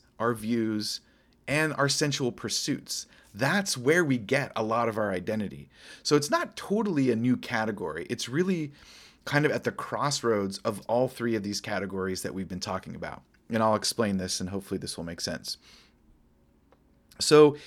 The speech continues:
if we look at the three categories that we've been talking about with clinging, the first one was sense clinging, right?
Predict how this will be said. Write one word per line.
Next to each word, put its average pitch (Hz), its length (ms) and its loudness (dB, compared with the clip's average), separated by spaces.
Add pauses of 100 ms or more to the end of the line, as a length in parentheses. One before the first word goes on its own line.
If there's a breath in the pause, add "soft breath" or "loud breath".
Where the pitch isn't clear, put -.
(100)
if 127 140 -2
we 156 100 4
look 190 200 2
at 320 100 -2
the 226 80 -4
three 151 720 -2
categories 117 600 4
that 104 80 0
we've 101 140 0
been 104 100 0
talking 101 260 -2
about 98 200 -2
with - 160 -12
clinging, 87 420 -8 (840 loud breath)
the - 80 -10
first 196 280 2
one 214 140 4
was 175 160 4
sense 131 340 4
clinging, 73 440 -10
right? 101 340 -2